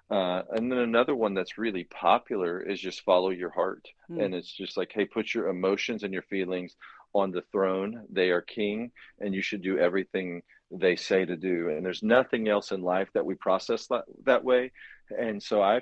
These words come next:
Speaker 1: find today in dating that a lot of people struggle, "Okay, where,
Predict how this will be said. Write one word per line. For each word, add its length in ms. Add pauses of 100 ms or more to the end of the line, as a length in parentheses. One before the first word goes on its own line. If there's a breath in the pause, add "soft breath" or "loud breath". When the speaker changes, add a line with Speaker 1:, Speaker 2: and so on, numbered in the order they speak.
(100)
Speaker 1:
find 340
today 420
in 100
dating 340
that 100
a 60
lot 180
of 60
people 240
struggle, 420
"Okay, 200
where, 400